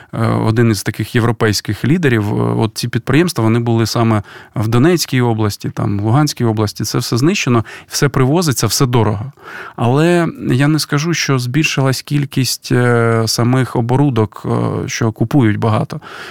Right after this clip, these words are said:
Ціна тримає, ну, звісно, що Західна Україна, вона, е, там все, е, подорожчало, бо люди виїжджають. І так само, ну так, от люди, які буквально от з війни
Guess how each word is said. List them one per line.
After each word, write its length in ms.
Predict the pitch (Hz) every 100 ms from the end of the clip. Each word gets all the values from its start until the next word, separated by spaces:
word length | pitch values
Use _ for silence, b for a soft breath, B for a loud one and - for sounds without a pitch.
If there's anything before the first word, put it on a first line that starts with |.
| B
Ціна 320 | - 123 131 113
тримає, 320 | 123 180 143
ну, 260 | 113 151 113
звісно, 340 | 135 185 135
що 160 | - 117
Західна 420 | 123 110 107 107
Україна, 520 | 101 - 110 104 104
вона, 540 | 104 104 104 107 113
е, 560 | 117 110 110 123 - 123
там 200 | - 107
все, 360 | 104 - 110 104 B B B B
е, 220 | 110 113 107
подорожчало, 640 | 120 123 190 196 160 139
бо 140 | 127 127
люди 200 | 123 117
виїжджають. 540 | 113 110 113 107 -
І 220 | 135 151 - B B
так 160 | 127
само, 260 | - 180 139
ну 140 | 135
так, 300 | 143 135 107
от 180 | 104 -
люди, 280 | 120 135 123
які 380 | 113 - 117 107 - 62
буквально 500 | - 117 110 120 110
от 80 | 107
з 100 | 101
війни 400 | 113 131 160 190